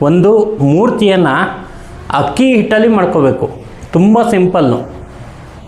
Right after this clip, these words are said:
ಅಕ್ಕಿ ಹಿಟ್ಟನ್ನು ನೀವು ಚೆನ್ನಾಗಿ ಕಲಸಿ ಒಂದು ಉಂಡೆಯನ್ನು ಮಾಡ್ಕೊಳ್ಳುವಂಥದ್ದು. ಅದಕ್ಕೆ ಅರಿಶಿನ ಕುಂಕುಮದಿಂದ ನಾಲ್ಕು ಕಡೆ ನಾಲ್ಕು ಮುಖವನ್ನು, ಮೇಲ್ಗಡೆ ಒಂದು ಮುಖವನ್ನು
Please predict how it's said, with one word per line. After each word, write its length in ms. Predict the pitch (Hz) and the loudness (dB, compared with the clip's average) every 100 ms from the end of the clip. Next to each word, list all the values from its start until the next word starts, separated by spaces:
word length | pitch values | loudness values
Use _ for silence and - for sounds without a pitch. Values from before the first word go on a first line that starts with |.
| 151 | -4
ಅಕ್ಕಿ 240 | 143 - 233 | -4 0 0
ಹಿಟ್ಟನ್ನು 440 | 214 - 208 208 247 240 - 156 | 0 0 0 2 0 -2 -4 0
ನೀವು 140 | 170 180 | 2 2
ಚೆನ್ನಾಗಿ 340 | 170 185 214 202 196 | 2 2 2 2 2
ಕಲಸಿ 220 | 180 220 | 2 2
ಒಂದು 140 | 190 160 | 2 2
ಉಂಡೆಯನ್ನು 320 | 156 190 202 185 | 2 2 2 0
ಮಾಡ್ಕೊಳ್ಳುವಂಥದ್ದು. 720 | 175 160 160 156 147 151 160 254 - - - - - - - - | 0 0 0 2 2 2 2 0 -2 -12 -16 -18 -18 -18 -10 -4
ಅದಕ್ಕೆ 260 | 180 220 233 170 | -2 0 0 0
ಅರಿಶಿನ 280 | 160 - 254 247 | 0 -2 -2 0
ಕುಂಕುಮದಿಂದ 540 | 226 208 202 196 233 208 180 202 170 147 | 2 2 2 2 2 2 0 0 2 2
ನಾಲ್ಕು 320 | 165 208 214 208 | 2 0 0 0
ಕಡೆ 180 | 202 214 180 185 180 165 | 2 2 2 0 -2 -2
ನಾಲ್ಕು 260 | 156 185 185 175 | 0 0 2 2
ಮುಖವನ್ನು, 460 | 170 196 185 196 254 - - - - 151 | 2 2 2 2 0 -2 -10 -14 -2 0
ಮೇಲ್ಗಡೆ 300 | 196 202 190 | 2 2 2
ಒಂದು 120 | 180 170 | 2 2
ಮುಖವನ್ನು 380 | 160 175 170 214 | 2 0 0 2